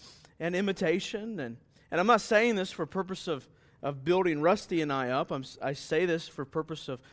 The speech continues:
hopefully propping your eyelids up.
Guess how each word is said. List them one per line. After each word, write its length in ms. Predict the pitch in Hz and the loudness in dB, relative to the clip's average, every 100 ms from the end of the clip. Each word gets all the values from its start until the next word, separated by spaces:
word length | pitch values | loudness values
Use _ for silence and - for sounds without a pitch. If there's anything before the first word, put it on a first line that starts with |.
| - _ _ _ _ _ | -20 _ _ _ _ _
hopefully 440 | _ 170 190 143 139 | _ -2 -2 -4 -4
propping 500 | - 156 151 151 135 | -2 -2 -2 -4 -4
your 120 | 120 | 0
eyelids 560 | 147 208 170 120 113 117 | 0 0 -2 -4 -6 -8
up. 240 | 120 | -8